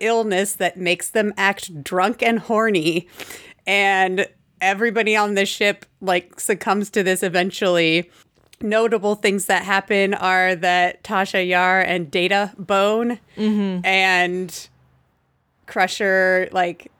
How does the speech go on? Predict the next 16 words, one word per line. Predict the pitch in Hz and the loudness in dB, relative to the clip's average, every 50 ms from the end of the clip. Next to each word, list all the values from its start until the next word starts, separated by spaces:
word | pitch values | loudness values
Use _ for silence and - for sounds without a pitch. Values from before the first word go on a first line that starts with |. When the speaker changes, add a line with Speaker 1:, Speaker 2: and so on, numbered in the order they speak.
| _ _ | _ _
Speaker 1:
hits | - - 196 214 180 - - - | -14 -4 -2 -2 -2 -2 -2 -2
on | 208 185 180 180 180 180 175 175 175 175 175 - - _ _ _ _ | 0 2 2 2 2 2 0 0 -2 -4 -6 -8 -10 _ _ _ _
Picard, | - 226 - - - - 202 185 185 185 190 202 208 220 226 233 214 | -8 -8 -8 -6 -4 -2 0 2 2 2 2 2 2 2 2 0 -2
Speaker 2:
Mm-hmm. | 254 220 196 190 185 185 185 175 165 156 _ _ _ - | -4 -4 -2 -2 0 -2 -2 -4 -8 -10 _ _ _ -2
Speaker 1:
and | 196 190 190 185 185 185 180 175 175 180 175 175 175 175 170 165 - - - 165 - _ | 0 2 2 4 4 2 2 2 2 0 0 -2 -4 -4 -6 -8 -12 -14 -16 -18 -18 _
Wesley | - 190 170 196 185 196 160 - 175 185 180 170 170 180 | -10 -4 0 0 0 0 -2 -6 -6 -6 -6 -6 -6 -6
saves | 175 - 196 175 170 160 147 - | -6 -4 -2 -2 -4 -4 -6 -6
the | - 170 | -6 -6
day | 143 - - 175 | -4 -4 -4 -4
somehow, | 175 - 180 165 170 180 175 170 165 170 | -4 -4 -4 -2 -2 -2 -2 -2 -2 -4
even | - 175 156 175 170 | -4 -6 -4 -4 -2
though | 170 170 170 | -2 -2 -2
he's | 160 165 165 165 151 | -2 -4 -4 -6 -6
also | - - 175 175 - 294 311 | -4 -4 -2 0 2 0 0
drunk. | 277 285 - 349 359 370 - - - - _ - - - - - - - - _ _ _ | 0 0 -2 0 0 -2 -4 -6 -16 -16 _ -12 -12 -12 -14 -20 -20 -20 -20 _ _ _
Speaker 2:
Yeah. | 185 170 180 190 190 180 170 165 160 151 151 147 147 151 | -6 -2 0 2 2 4 4 4 2 2 2 0 -2 -4